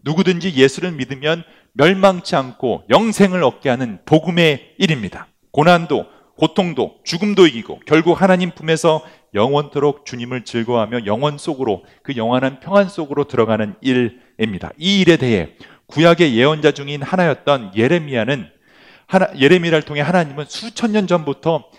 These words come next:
이렇게 말씀을 주셨어요. 오늘 여러분 이 말씀만 붙잡고 가도 성공한 거예요. 이 말씀은 이렇게 되어 있습니다. 하나님 말씀하십니다. "나는 지친 사람들에게 새 힘을 주고 굶주려서 허약해진 사람들을 배불리 먹이겠다."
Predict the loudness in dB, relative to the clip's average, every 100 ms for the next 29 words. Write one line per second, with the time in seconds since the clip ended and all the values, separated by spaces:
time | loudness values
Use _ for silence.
0 | _ 2 2 4 0 0 -8 -10 -10 -14
1 | -20 -20 -2 0 2 2 2 -2 -2 0
2 | 0 -2 -2 -2 -2 -12 -12 -6 -4 -4
3 | -8 -10 -6 -6 -8 -18 -12 2 2 2
4 | -8 -10 -8 -4 -2 -2 -6 -8 -4 -4
5 | -6 _ _ 0 0 2 0 0 -2 -4
6 | -6 -6 0 0 0 -4 -6 -6 -2 0
7 | 0 -2 -4 0 -2 -2 -12 -20 _ _
8 | 0 4 4 2 -2 -6 -12 -14 -14 _
9 | _ _ _ _ _ _ _ _ _ _
10 | _ _ _ _ _ -6 -4 0 4 6
11 | 4 4 4 4 -2 -6 -4 0 0 0
12 | 0 2 2 -2 -6 -4 0 0 2 0
13 | -2 -10 -16 -18 -20 _